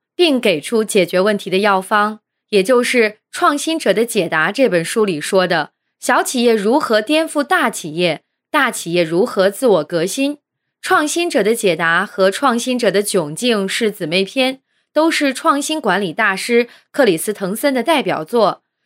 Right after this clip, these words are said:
在《创新者的窘境》里，克里斯滕森指出了大企业为什么总是面临被颠覆式创新颠覆的窘境。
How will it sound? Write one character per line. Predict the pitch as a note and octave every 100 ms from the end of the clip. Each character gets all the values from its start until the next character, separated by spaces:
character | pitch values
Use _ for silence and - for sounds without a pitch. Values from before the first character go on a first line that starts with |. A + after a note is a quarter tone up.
| _
在 | - D#4+ D4
《创 | D4 E4+ D#4
新 | E4
者 | D#4 A3
的 | A3+
窘 | A3 D#3
境》 | E3+ C#4 A3+
里， | F#3 D3+ - _ _ _
克 | -
里 | F4 A#3
斯 | C#4+ C4+
滕 | G#3+ A#3+
森 | D4+ D4+
指 | B3+ F3+
出 | - B3
了 | A3
大 | A3 D4+ B3
企 | - D#3+
业 | F#3+ F3+ - _ -
为 | F#4 E4
什 | -
么 | G#3+ A3+
总 | - F3+ D3+
是 | - D4+
面 | D#4 A#3+
临 | F#3+ F3+ G#3+
被 | D4+ C4+
颠 | B3+ E4 E4+ E4+
覆 | C4 A3
式 | A#3+ G#3+
创 | - D4 A3
新 | B3 D4+
颠 | D4+ E4 E4+
覆 | D#4+ C#4
的 | A#3
窘 | - F3 D3+
境。 | A#3 C#4 E3+